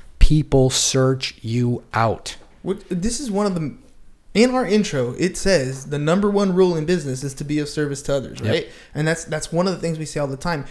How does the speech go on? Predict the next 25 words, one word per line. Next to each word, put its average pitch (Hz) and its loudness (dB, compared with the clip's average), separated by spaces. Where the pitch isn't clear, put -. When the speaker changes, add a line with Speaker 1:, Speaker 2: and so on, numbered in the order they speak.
Speaker 2:
Your 196 4
purpose 214 2
in 151 -2
business 170 0
is 180 0
to 175 -6
be 165 -2
of 151 -4
service 147 -4
to 143 -6
others. 151 -2
Your 143 -2
business's 170 2
purpose 131 -2
is 127 -4
to 139 -6
make 131 -4
a - -16
profit. - -6
And 147 -2
I 160 2
think 196 0
we 196 2
kind 175 -2
of 135 -4